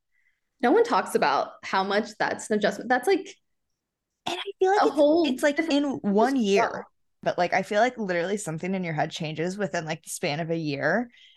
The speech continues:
Speaker 2: And then you're spent, like, the next, like, five plus years trying to figure out what the fuck just happened.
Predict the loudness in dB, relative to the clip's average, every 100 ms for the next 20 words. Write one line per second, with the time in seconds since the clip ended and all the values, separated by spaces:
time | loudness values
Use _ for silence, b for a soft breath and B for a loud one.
0 | B 0 0 4 2 2 -2 -4 -6 _
1 | _ _ _ _ _ -8 -4 -2 -2 -4
2 | -12 -4 0 0 0 0 -2 -8 _ _
3 | -20 -20 -16 -10 -2 0 0 -2 -4 -4
4 | -4 -8 0 2 2 -2 -2 -2 -2 -4
5 | -4 -6 -6 -8 -6 -2 -4 -6 -14 -12
6 | -10 -10 -10 -8 -8 -8 -10 -12